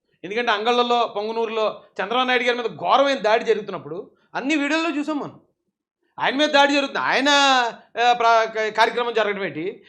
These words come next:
అక్కడ వైసీపీ జెండాలు పెట్టుకుని కొంతమంది పక్కిరికెళ్ళి రావడం ఏంటి, అక్కడ కొంతమంది ఆ డ్రగ్స్ గంజాయి మత్తులో జనాలు రావడం ఏంటి,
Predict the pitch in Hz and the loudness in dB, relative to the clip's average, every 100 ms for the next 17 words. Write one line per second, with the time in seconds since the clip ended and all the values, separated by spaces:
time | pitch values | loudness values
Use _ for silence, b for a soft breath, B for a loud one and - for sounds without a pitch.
0 | B 214 196 240 240 285 294 269 269 269 | B 0 2 2 2 0 -2 0 2 2
1 | 262 254 240 233 240 220 214 214 214 202 | 0 -4 -4 -4 -6 -4 -4 -4 -4 -2
2 | 196 190 185 175 165 175 _ _ _ _ | -2 -4 -10 -10 -14 -16 _ _ _ _
3 | _ b 185 269 277 262 262 269 247 - | _ b 2 4 4 2 2 2 0 2
4 | 214 214 240 240 269 240 240 247 226 233 | 2 4 2 2 0 0 0 -2 -2 -2
5 | 202 208 220 214 208 208 196 190 190 | 0 0 0 0 -2 -4 -6 -8 -8